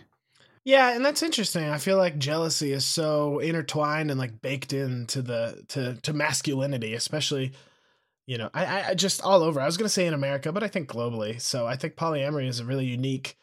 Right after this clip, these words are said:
and, uh, interesting exercise of, of, uh, getting different things from multiple people. You know, I, I, I think I'm with you, or I don't know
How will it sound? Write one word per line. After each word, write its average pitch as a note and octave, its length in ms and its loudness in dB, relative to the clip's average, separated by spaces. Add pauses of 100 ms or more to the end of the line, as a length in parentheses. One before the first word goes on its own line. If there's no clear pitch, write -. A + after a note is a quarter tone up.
(640)
and, A#2 420 -2
uh, A2+ 240 -4
interesting B2+ 520 -4
exercise A#2 760 -4
of, A2+ 280 -6
of, A2 320 -8
uh, A2 280 -6 (960)
getting F#3+ 600 2
different G3 260 0
things A3+ 260 0
from A3+ 160 0
multiple A3 380 0
people. C3+ 400 -2
You B2+ 80 -2
know, D#3 120 -2
I, D#3 160 0
I, E3+ 240 -2 (240)
I A3+ 180 2
think E4 500 0
I'm G#4 180 4
with G#4 220 0
you, A4 380 2
or D4+ 160 4
I D#4 100 8
don't D#4 260 0
know D#4 380 4